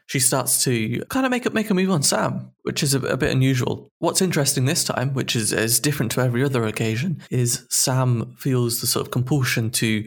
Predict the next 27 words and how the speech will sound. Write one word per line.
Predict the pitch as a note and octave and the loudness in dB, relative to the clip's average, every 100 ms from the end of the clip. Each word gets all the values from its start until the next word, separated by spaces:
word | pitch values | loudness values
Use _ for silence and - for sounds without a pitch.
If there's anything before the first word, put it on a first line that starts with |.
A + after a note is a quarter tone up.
| - | -4
come | - A#2+ G#2+ | 0 2 0
clean | - - D3 A#2+ | -2 0 2 2
and | G#2 | 0
kind | - A2 G#2+ | 0 0 2
of | G#2 G2+ - | 0 -4 -12
give | - C3 B2+ | -4 -4 -2
credit | - A2+ - - | -2 0 -2 -4
to | |
Frasier | B2+ G#2+ A#2+ D3+ F#3+ - | -4 0 0 0 -2 -2
and, | A2+ A2 | -2 0
and | A#2 | -2
kind | E3 A2+ | 0 0
of | |
make | A#2 B2+ | 2 2
it | B2 | 0
be | A#2+ | 0
known | A2+ A2+ G#2+ G#2 G2+ - | 0 2 0 0 -4 -4
that | G#2 - - - | -2 -4 -8 -12
Frasier's | - B2 B2 A#2 - | -2 0 2 0 0
the | G2+ | 0
one | B2 | -2
who | A2+ | -2
set | - G#2+ | 0 0
up | G2+ | -2
the | - | -4
whole | B2 G2+ | -4 -4
day. | F#2+ - A#2+ | -2 -4 -4